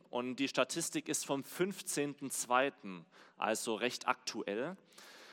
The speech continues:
Und da wurden dreitausend Arbeitnehmer befragt. Und was sehen wir auf dieser Statistik? Fast zwei Drittel der befragten Arbeitnehmer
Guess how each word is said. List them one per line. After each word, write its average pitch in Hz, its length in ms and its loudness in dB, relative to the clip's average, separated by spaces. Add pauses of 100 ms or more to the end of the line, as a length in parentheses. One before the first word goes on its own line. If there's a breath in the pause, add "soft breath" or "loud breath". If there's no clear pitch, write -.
(200 loud breath)
Und 127 440 4
da 131 80 6
wurden 139 280 0
dreitausend 143 1040 2
Arbeitnehmer 143 920 4
befragt. 101 680 0
Und 113 140 -6
was 117 220 2
sehen 185 240 2
wir 127 80 6
auf 117 120 2
dieser 107 280 -2
Statistik? 107 760 -4 (960 soft breath)
Fast - 520 2
zwei 123 540 4
Drittel - 560 0
der 107 140 2
befragten 110 720 2
Arbeitnehmer 110 960 2